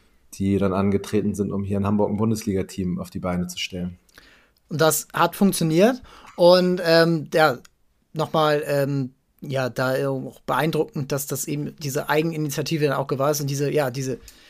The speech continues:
Speaker 2: sechs, sieben Leute, die man für einen Verein da, äh, per Gesetz braucht, dass die das dann, äh, echt geschafft haben, das ist, äh,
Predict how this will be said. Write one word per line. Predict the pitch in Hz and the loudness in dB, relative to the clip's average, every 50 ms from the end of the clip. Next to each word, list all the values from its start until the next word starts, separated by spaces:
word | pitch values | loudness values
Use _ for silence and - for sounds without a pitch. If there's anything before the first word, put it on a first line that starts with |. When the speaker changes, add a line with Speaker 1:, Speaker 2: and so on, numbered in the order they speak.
| - _ _ _ | -20 _ _ _
Speaker 2:
sechs, | - - 160 165 - - | -2 0 0 2 2 4
sieben | 190 190 180 | 4 4 6
Leute, | 165 170 175 190 175 | 8 8 8 8 6
die | 165 185 | 4 2
man | 185 180 180 | 2 2 0
für | - - 196 | 2 2 0
einen | 190 175 | 0 2
Verein | - 185 156 156 180 190 | 2 2 4 6 4 4
da, | 185 180 170 165 | 6 4 4 4
äh, | 170 - 170 160 151 147 139 - _ - 147 - - | 2 0 -2 -4 -4 -4 -8 -12 _ -12 -10 -8 -2
per | - - 135 | 2 2 2
Gesetz | 151 - 139 170 147 180 190 - | 2 2 0 4 6 6 6 4
braucht, | - - 143 147 165 196 208 202 - | 2 -2 4 6 6 6 6 4 0
dass | - - | -4 0
die | - 190 | 2 4
das | 175 170 | 4 4
dann, | - 180 165 160 156 156 - | 4 4 0 0 -2 -6 -6
äh, | 165 170 165 165 | -4 -2 -2 -2
echt | 160 - - | -2 -4 -4
geschafft | - 165 - 170 165 160 - | -2 0 2 2 0 0 0
haben, | 165 143 143 131 | -2 0 0 -2
das | 135 135 - - | -6 -6 -8 -8
ist, | 135 - - | -10 -10 -6
äh, | 151 147 139 135 131 127 | -4 -2 0 0 0 -2